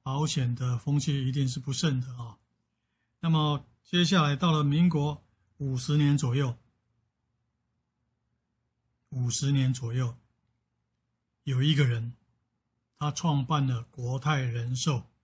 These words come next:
但是这个人呢，并不是大家耳熟能详的蔡家，他是一个情报头子。退下来之后，当时的财政部长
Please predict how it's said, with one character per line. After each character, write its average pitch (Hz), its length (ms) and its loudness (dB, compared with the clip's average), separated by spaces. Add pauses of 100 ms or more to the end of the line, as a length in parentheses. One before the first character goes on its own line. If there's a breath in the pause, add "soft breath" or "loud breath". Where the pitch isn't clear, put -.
(1300)
但 160 120 0
是 156 80 2
这 160 120 4
个 151 100 2
人 123 220 0
呢， 123 260 -2 (180)
并 151 220 2
不 135 100 -4
是 143 180 -2
大 147 220 0
家 147 360 -4 (160)
耳 127 240 -2
熟 131 260 -2
能 131 220 0
详 120 280 -4
的 120 240 -8 (220)
蔡 147 160 -6
家， 131 320 -2 (1160)
他 147 120 -2
是 151 140 0
一 143 40 0
个 139 120 0
情 156 440 2
报 196 260 0
头 151 240 -2
子。 147 220 -2 (1900)
退 160 180 2
下 143 160 2
来 131 120 0
之 135 160 -2
后， 135 300 -2 (480)
当 151 220 0
时 135 200 -4
的 131 100 -2
财 135 220 -6
政 143 260 -2
部 139 160 -4
长 120 280 -4